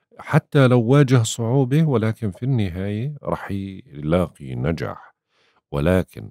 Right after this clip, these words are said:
برضو تنويه على هاي المعلومة، زحل، في حلقة زحل ذكرنا إنه هو بده ينتقل للحوت اللي له علاقة بالفن واللي له علاقة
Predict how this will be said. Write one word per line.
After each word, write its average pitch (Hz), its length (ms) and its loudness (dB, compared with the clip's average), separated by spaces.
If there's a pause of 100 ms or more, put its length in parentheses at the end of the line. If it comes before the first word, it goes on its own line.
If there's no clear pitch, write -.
برضو 71 400 -2
تنويه 76 680 -2
على 67 400 -10
هاي 90 280 -2
المعلومة، 76 640 -6 (560)
زحل، 117 640 -2 (380)
في 110 240 -12
حلقة - 360 -6
زحل 104 360 -4
ذكرنا 98 680 -2
إنه 65 220 -4
هو 69 340 -4
بده 57 180 -8
ينتقل 85 400 -6
للحوت 69 540 -2
اللي 101 220 -8
له 92 180 -4
علاقة 107 400 -4
بالفن 110 600 0 (680)
واللي 101 560 2
له 139 160 6
علاقة 110 840 -2